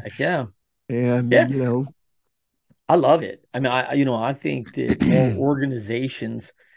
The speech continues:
Speaker 1: can benefit from having systems. And, um, I, I see far too much ten thousand foot level forecasting. Like, "Hey," <laughs> like, it's like,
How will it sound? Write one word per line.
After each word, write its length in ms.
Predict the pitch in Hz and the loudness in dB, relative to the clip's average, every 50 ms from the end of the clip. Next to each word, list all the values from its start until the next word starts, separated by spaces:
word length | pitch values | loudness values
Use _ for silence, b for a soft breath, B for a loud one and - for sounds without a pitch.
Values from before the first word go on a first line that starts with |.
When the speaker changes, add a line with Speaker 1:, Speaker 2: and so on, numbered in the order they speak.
| b b b b _ | b b b b _
Speaker 1:
can 240 | - - 131 120 110 | -4 -4 -2 -2 -2
benefit 840 | 104 - 117 127 151 175 165 - - _ - 113 107 110 107 - _ | -2 -2 -2 -2 0 -2 -4 -6 -8 _ -10 -8 -8 -8 -12 -14 _
from 160 | - 113 104 | -12 -10 -10
having 460 | 95 107 120 113 107 101 104 - 101 | -6 -4 -2 -2 -2 -4 -6 -10 -12
systems. 680 | - - - - 185 190 - - - 104 98 101 95 - | -14 -12 -6 -6 -6 -6 -6 -8 -8 -6 -6 -8 -8 -8
And, 220 | 117 98 92 95 B B B B B B B B - | -8 -8 -8 -10 B B B B B B B B -2
um, 340 | 117 113 110 104 98 - - | 0 0 0 0 -2 -6 -6
I, 140 | 110 107 - - | -6 -6 -4 -4
I 180 | 107 110 110 | -4 -4 -4
see 320 | 101 - - - 117 104 104 - _ _ _ | -6 -10 -12 -12 -12 -12 -12 -14 _ _ _
far 320 | - 151 170 180 175 160 147 | -4 -4 -2 -2 -2 -4 -4
too 240 | - - - 143 | -6 -8 -6 -6
much 280 | 131 123 120 107 - - | -4 -4 -6 -8 -10 -14
ten 300 | - - 151 143 147 143 | -10 -8 -6 -6 -6 -6
thousand 600 | 139 - 143 139 135 131 135 120 127 127 123 113 | -4 -4 -4 -2 -2 -2 -4 -4 -4 -6 -6 -8
foot 320 | - - - 131 127 - - - | -8 -4 0 0 0 0 -2 -2
level 440 | 156 127 123 117 123 123 113 110 | 0 2 2 2 0 -2 -6 -6
forecasting. 840 | - - - 131 143 143 143 - 123 101 98 - - - 104 98 98 | -8 -4 0 0 0 0 0 -2 -4 -4 -4 -8 -10 -10 -8 -8 -8
Like, 220 | 101 101 104 101 - | -8 -8 -8 -4 -2
"Hey," 640 | 285 359 392 392 370 349 311 226 180 175 156 - - | 0 0 2 2 4 6 6 6 6 6 4 0 -2
<laughs> 160 | - - - | -4 -4 -2
like, 180 | - 208 - - | -2 -4 -4 -4
it's 340 | - - - - _ _ | -12 -20 -20 -20 _ _
like, 240 | 247 220 196 139 b | -4 -4 -4 -4 b